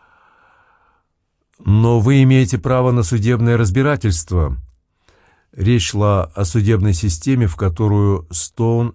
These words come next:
свято верила. "Суда не будет", — покачала головой Руфь. "Я не хочу, чтобы моя семья и моя мать пережили такое. И не надо смотреть на меня в таком шоке.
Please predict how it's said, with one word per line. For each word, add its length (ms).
свято 460
верила. 680
"Суда 400
не 100
будет", — 560
покачала 520
головой 400
Руфь. 440
"Я 380
не 100
хочу, 420
чтобы 320
моя 300
семья 640
и 180
моя 300
мать 420
пережили 500
такое. 720
И 380
не 140
надо 320
смотреть 480
на 60
меня 360
в 80
таком 320
шоке. 640